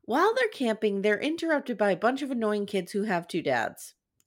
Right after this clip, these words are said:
Jack and Mel play full on with these kids, and it illuminates their parenting differences. That's it.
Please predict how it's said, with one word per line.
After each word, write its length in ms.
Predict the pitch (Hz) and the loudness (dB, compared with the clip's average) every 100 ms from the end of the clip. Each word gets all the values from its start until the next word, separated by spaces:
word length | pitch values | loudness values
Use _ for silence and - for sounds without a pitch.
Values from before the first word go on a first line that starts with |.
| - | 0
Jack 280 | 160 165 170 | 4 4 2
and 120 | 170 | 0
Mel 180 | 170 175 | 2 2
play 440 | 190 170 147 - _ - | 2 4 4 2 _ 0
full 240 | 359 330 | 2 4
on 280 | 262 190 165 | 6 4 4
with 140 | 175 | 0
these 200 | 160 156 | -2 -4
kids, 460 | - 151 143 143 - _ _ _ - | 0 2 2 0 -16 _ _ _ -2
and 120 | 190 | 2
it 140 | 190 190 | 4 4
illuminates 640 | 226 302 262 240 220 - | 4 2 0 0 0 2
their 160 | 190 180 | 2 2
parenting 480 | 165 135 147 135 | 0 -2 -2 -4
differences. 520 | 92 - 113 - - - - | -4 -6 -10 -12 -14 -4 6
That's 240 | 415 415 | 6 8
it. 240 | 285 262 | 6 6